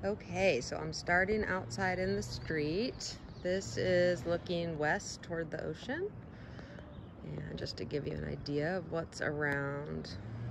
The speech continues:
right across the street we have a house,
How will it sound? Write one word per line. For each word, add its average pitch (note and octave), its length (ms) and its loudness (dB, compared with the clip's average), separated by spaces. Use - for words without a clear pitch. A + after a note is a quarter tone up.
right D#2+ 160 -6
across - 420 -6
the - 140 -8
street B3 800 0
we A3+ 120 2
have G#3 260 -2
a G3+ 60 0
house, G3 440 0